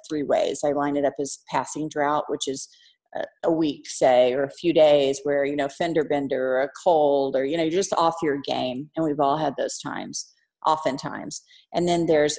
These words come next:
lingering drought where something has happened. So there's maybe a death in the family or a job loss or a divorce or something, you know, negative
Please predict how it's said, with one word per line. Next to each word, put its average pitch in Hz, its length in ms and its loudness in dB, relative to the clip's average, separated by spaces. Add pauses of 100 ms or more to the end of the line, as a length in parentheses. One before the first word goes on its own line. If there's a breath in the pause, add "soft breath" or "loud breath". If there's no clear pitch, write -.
lingering 160 520 0
drought 120 380 0
where 151 140 -2
something 143 400 -4
has 156 140 -6
happened. 143 520 -4
So 135 180 -2
there's 139 260 -4
maybe 143 200 -2
a 143 60 0
death 165 260 2
in 147 100 -4
the 143 80 -4
family 131 400 -6
or 127 100 0
a 143 60 0
job 151 340 2
loss 113 420 0
or - 60 -4
a - 80 -6
divorce 143 600 -2
or 139 80 -8
something, 131 540 -12
you 143 140 -6
know, 135 120 -4
negative 127 460 -4